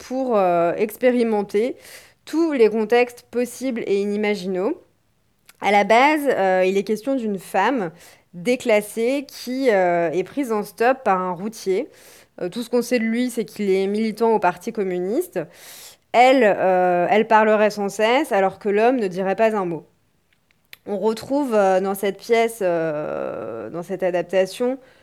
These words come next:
le rythme, euh, poétique et aussi énigmatique, euh, qui nous est cher dans l'œuvre de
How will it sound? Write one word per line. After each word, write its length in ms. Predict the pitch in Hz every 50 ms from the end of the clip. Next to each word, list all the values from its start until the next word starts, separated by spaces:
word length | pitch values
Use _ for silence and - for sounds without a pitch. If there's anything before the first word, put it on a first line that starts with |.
| _ _ _
le 160 | 190 202 208
rythme, 400 | 214 208 262 254 - - - -
euh, 320 | 196 185 185 180 175 175 165
poétique 680 | 165 - 220 240 233 226 - - 247 269 233 - -
et 100 | - 202
aussi 300 | 190 190 196 196 - 247
énigmatique, 760 | 240 220 214 196 202 196 196 190 185 190 - - 226 226 220 208
euh, 640 | 185 170 165 160 165 160 160 156 156 151 147 165
qui 160 | 160 - -
nous 180 | 196 190 185 180
est 100 | 190 190
cher 280 | 185 - 220 220 214
dans 140 | 202 180 170
l'œuvre 260 | 175 180 190 190 180
de 320 | 165 165 160 156 151 147